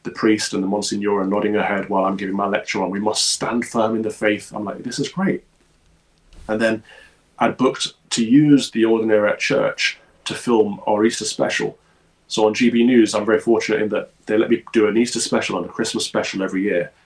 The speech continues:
And it's not, you know, it's not overtly political or anything like that. It's not about the news. It's just about Jesus Christ. It's just about his gospel. And it's, it's pretty much why I do the job the rest of the time. So I get the opportunity to do those specials, right?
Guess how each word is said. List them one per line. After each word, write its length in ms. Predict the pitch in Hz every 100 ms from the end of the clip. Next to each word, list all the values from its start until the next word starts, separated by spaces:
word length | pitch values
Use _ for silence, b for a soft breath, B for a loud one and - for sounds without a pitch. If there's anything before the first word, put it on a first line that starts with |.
| -
And 80 | 104
it's 200 | - 110
not, 200 | 104 - _
you 80 | 110
know, 60 | 90
it's 160 | -
not 180 | - - -
overtly 320 | 107 98 - -
political 460 | - 113 - 117
or 80 | 107
anything 280 | 107 117 107
like 180 | 101 -
that. 320 | 107 107 -
It's 220 | - -
not 100 | -
about 320 | - 98 - B B
the 80 | 90
news. 580 | 98 110 117 117 110 - -
It's 200 | 87 -
just 300 | - - -
about 220 | 117 -
Jesus 280 | 110 104 254
Christ. 400 | - - - -
It's 120 | -
just 420 | - - - -
about 360 | 120 110 104 - -
his 240 | 120 120
gospel. 480 | - - - - - b b b
And 320 | - 87 82 -
it's, 340 | 110 - - - _ -
it's 160 | 170 -
pretty 220 | - 143
much 180 | 117 -
why 240 | 110 104
I 40 | 98
do 220 | 113 104
the 80 | 95
job 240 | 98 90
the 80 | 95
rest 160 | 98 90
of 80 |
the 60 | 87
time. 260 | 101 90 -
So 180 | 101
I 60 | 92
get 140 | -
the 80 | 101
opportunity 340 | - - 95 -
to 160 | -
do 160 | - 95
those 160 | 90
specials, 400 | - - - - -
right? 160 | -